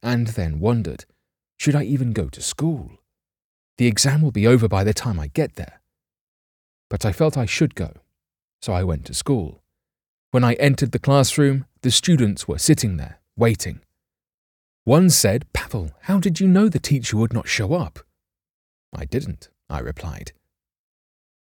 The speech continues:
"The teacher was caught in a very bad traffic jam and told us he would be here soon." The teacher came after that.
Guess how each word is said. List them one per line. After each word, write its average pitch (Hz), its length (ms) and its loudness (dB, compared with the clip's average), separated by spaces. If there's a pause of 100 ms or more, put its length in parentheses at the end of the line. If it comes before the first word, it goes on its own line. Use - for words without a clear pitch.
(480)
"The - 60 -4
teacher 220 340 2
was 165 120 4
caught 175 260 4
in 123 80 2
a 120 60 2
very 165 180 2
bad 143 280 -2
traffic 156 320 0
jam 90 320 -4
and 113 120 -4
told 170 240 4
us - 160 0 (160)
he 156 100 4
would 147 120 6
be 160 100 2
here 131 200 2
soon." 131 460 2 (1300)
The 87 80 -6
teacher 135 340 -2
came 98 280 -2
after 80 240 -6
that. 78 320 -8